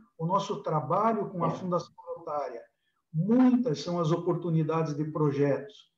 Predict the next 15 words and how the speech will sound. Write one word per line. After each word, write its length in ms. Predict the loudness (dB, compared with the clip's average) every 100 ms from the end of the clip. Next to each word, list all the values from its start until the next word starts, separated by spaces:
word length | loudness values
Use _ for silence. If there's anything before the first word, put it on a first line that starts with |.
| _ _ _
Basta 600 | -6 0 0 0 -6 -6
que 100 | -2
a 60 |
gente 280 | -2 -2 -4
procure 720 | -6 -4 -4 -6 -6 -2 0
na 160 | 0 -2
comunidade, 960 | -2 0 2 0 -2 0 0 -2 -6 -14 _ _ _
que 80 | -10
a 60 | -2
gente 260 | -2 -2
procure 640 | -4 -4 -6 -6 -2 2 4
mesmo 480 | 6 6 8 10 10 8 -4 _ _ -16 -6
através 760 | -2 2 4 4 0 -6 -16 _ _ _ _ _ -8
de, 480 | -2 2 2 2
é, 640 | 0 0 0 0 -2 -4 -10